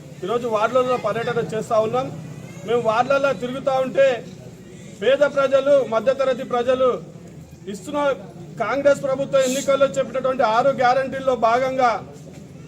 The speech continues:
ఏ ఒక్కటి కూడా ప్రజలకు చేరువ లేదు.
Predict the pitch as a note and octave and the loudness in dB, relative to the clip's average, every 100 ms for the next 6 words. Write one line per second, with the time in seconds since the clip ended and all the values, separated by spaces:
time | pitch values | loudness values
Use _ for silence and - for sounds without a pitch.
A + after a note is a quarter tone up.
0 | - F#3+ C4+ C#4+ C#4 C#4+ C#4+ C#4 C#4+ C#4 | -8 2 6 6 4 2 0 0 2 2
1 | A3 - D#3+ E3 - - - - - - | 2 -4 -14 -16 -18 -20 -20 -20 -20 -20
2 | - G#3 A#3 C#4+ C#4 A#3+ B3 C4 C#4 C4+ | -6 -2 2 2 2 -2 2 2 4 2
3 | A#3 B3 C4+ D4+ D4 | 4 4 4 2 0